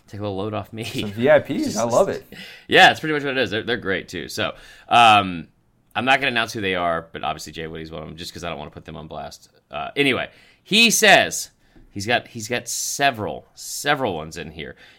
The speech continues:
Speaker 1: "You could have a beer or a bourbon with, with one woman,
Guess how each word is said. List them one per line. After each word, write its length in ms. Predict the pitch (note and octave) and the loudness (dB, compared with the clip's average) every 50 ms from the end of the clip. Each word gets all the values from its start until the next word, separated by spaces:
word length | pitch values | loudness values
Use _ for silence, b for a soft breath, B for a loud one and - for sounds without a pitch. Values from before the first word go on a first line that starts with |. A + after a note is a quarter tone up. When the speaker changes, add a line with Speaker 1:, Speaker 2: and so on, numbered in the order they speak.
| b | b
Speaker 1:
"You 140 | b D3 G#3 | b -4 -2
could 100 | A3 B3+ | 2 4
have 160 | A#3 A3 G3 | 4 4 4
a 80 | F3+ D3 | 4 2
beer 420 | A#2+ G2+ G2+ C3+ D#3+ G3+ G#3+ G#3 | 0 -2 0 2 2 4 4 4
or 120 | E3+ F3 E3 | 4 2 2
a 60 | C#3 | 2
bourbon 460 | A2 B2 C3 C#3 C3 C3 A2+ G2+ F#2 | 0 -2 -2 -2 -2 -4 -6 -6 -6
with, 200 | F#2+ G#2 G2+ - | -8 -10 -10 -12
with 440 | - G2+ G2+ G#2 G#2+ A#2 A2 - - | -14 -12 -10 -8 -6 -6 -8 -8 -12
one 580 | F#2 F2+ F#2+ A#2 C#3+ D#3 D#3 D3 C3 A2+ G2+ F#2+ | -16 -10 -6 -2 0 0 0 -2 -4 -6 -8 -4
woman, 500 | G#2 C#3+ G3 A3 F#3 A#2+ D2+ C2 - | -2 2 2 2 2 0 -6 -8 -12